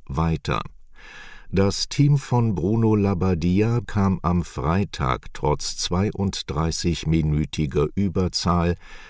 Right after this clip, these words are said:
nicht über ein Null zu null gegen den F C Augsburg hinaus und bleibt daheim in diesem Jahr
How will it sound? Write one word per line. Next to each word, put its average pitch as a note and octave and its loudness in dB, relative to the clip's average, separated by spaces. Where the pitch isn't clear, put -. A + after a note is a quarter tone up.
nicht - 0
über F#2+ 0
ein F2 2
Null F2+ 2
zu - 0
null F2+ 2
gegen C2+ 0
den B1+ -2
F - -4
C F2 0
Augsburg D2 -2
hinaus D#2 0
und G2 2
bleibt F2 0
daheim D#2+ 0
in C2+ 0
diesem D2+ 0
Jahr B1 -2